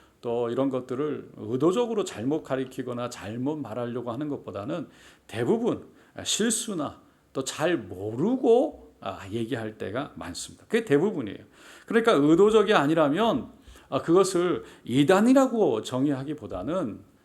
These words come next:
사실은 "몰라서 용감한 것이다"라고 정의하는 것이 더, 어, 맞지 않나 생각합니다. 어쨌든 이단은요, 의도적으로 교회를 해파하기 위해서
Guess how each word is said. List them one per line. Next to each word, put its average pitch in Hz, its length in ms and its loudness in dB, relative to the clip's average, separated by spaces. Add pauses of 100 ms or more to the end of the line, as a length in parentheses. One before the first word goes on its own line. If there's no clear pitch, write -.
(100)
사실은 165 580 -4 (160)
"몰라서 165 760 2
용감한 165 800 0
것이다"라고 139 580 -4
정의하는 117 520 -4
것이 110 380 -12 (320)
더, 110 380 -4 (220)
어, 113 100 -6
맞지 101 360 -8
않나 95 280 -10
생각합니다. 95 680 -16 (920)
어쨌든 165 380 2
이단은요, 151 1200 4 (320)
의도적으로 147 640 0
교회를 127 420 -2
해파하기 123 560 -6
위해서 101 600 -12